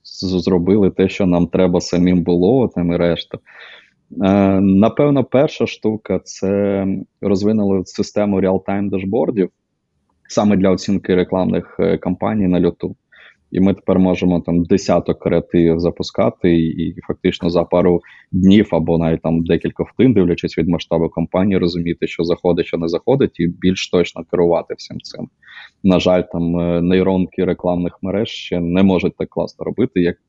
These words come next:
в нас, наші нейронки в нашій голові. От, е, ці дашборди, як, знову ж таки, це не перша версія,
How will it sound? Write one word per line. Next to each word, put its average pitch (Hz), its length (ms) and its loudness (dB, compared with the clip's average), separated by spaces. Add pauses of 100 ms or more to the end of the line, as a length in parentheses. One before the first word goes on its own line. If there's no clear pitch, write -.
(140)
в 98 40 -8
нас, 85 300 -6 (200)
наші 95 340 2
нейронки 85 440 0
в 85 40 -4
нашій 82 280 -4
голові. 87 460 -2 (560)
От, 87 360 2 (160)
е, 87 420 4
ці 117 180 4
дашборди, 98 800 2 (880)
як, 92 200 -2 (100)
знову 95 260 2
ж - 80 -16
таки, 85 180 -2
це - 160 -4
не 85 120 2
перша 90 380 0
версія, 80 440 -2